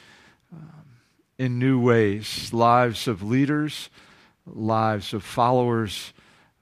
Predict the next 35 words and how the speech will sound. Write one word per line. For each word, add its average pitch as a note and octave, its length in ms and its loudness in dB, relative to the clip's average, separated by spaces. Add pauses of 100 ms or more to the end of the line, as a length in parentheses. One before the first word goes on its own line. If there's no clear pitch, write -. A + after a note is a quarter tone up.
uh, - 300 -14
lives, B2+ 720 0
Lord, A#2+ 360 0
that, A2 380 -4
uh, G2+ 220 -8 (760)
can A#2 200 -6
make B2 220 -2
a A#2+ 60 -2
difference. G#2 760 -6 (120)
And A2+ 180 -8
Father, B2 340 0
you've A#2 220 -6
called A#2+ 320 0
us G#2+ 180 -4
here A#2 140 -2
this G2+ 280 -8
morning G#2+ 340 -6
because F#2+ 540 -10 (560)
you A2+ 160 -6
know A2 480 -2
that G2 220 -6 (160)
with G#2 260 -8
you A#2 240 -2
we A2+ 200 -4
can F#2+ 220 -10
make F2+ 220 -8
a F#2+ 60 -12
difference. F#2+ 680 -14 (1500)
So - 160 -12
we A2 100 -4
pray A2+ 280 0
that G#2+ 120 -2
you'd A2 180 -6
transform G2+ 640 -8
us, - 460 -16